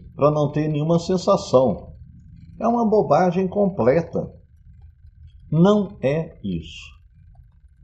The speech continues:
Concentração. Será que é uma coisa simples que todo mundo consegue fazer? Não. É uma coisa bastante difícil e que exige técnicas especiais para você atingir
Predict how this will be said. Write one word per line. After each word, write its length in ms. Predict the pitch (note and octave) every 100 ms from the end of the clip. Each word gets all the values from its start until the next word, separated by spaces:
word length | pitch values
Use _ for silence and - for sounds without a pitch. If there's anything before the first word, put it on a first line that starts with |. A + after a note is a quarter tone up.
| - - _ - _
Concentração. 1040 | - A#3+ A3+ F#3+ F#3 - - - F2 - _ _ _
Será 300 | - F3 G3
que 100 | G3
é 40 | F3
uma 180 | D#3
coisa 300 | - D3+ A#2+
simples 640 | F#2 - E3 A3 G#3+ B2 -
que 100 | A#2+
todo 300 | C#3 C3 B2+
mundo 220 | B2 A#2+
consegue 440 | A2+ G#2 A#2+ A2 -
fazer? 520 | F2+ D#2+ A#2 F#3+ - - _ _ _ _ _ -
Não. 640 | D3 G3 C#3 B2+ C#3+ D3 - _ _ _ _ _ _ _ _ _ _ -
É 120 | G#3
uma 320 | G#3 G3+ F#3
coisa 540 | - D#3+ E3 D#3 E3
bastante 640 | D3 C#3 - - C#3 D#3 C#3
difícil 1040 | C#3+ D3+ - - D3+ D#3+ - - - - _ _ _ _
e 140 | - D3
que 140 | E3
exige 420 | C#3 D3+ F3 D#3
técnicas 800 | - - D#3+ A2 - C3 B2 A2
especiais 640 | - B2 F#2 - G#2 C3 C#3+
para 240 | C#3+ C#3
você 260 | C#3 C3 D3
atingir 640 | - C3 G#2 B2+ D3 E3